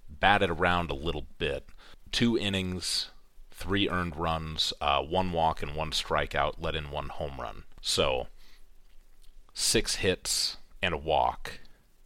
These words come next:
in two innings. That's a little rough, you know. It's, I couldn't watch the game. I don't, I don't, I didn't have that one available to me.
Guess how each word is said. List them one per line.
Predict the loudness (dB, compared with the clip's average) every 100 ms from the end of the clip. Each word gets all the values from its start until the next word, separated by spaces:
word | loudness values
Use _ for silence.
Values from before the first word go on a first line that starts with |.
| -8
in | -6 -6
two | -4 -4 -4
innings. | -6 -8 -10 -8 -10 -12 -20 -20 -20 -8
That's | -4 0
a |
little | 2 2
rough, | 2 2 2 0 -10 -14 -18 -18 -4
you | 0
know. | 2 4 4
It's, | 2 0 -4 -6 -6 -8 -14 -14 -8 -4
I |
couldn't | 0 0 4
watch | 4 4
the | 0
game. | 0 2 2 -4 -8 -12 -10 0
I |
don't, | 2 2 -2
I | -2
don't, | 0 -2 -6 -6 4
I | 4
didn't | 6 2 0
have | 2 2
that | 4 2 2
one | -2 -2 -4
available | -4 0 2 0 -2 -6 -8
to | -6 -6
me. | -4 -4 -6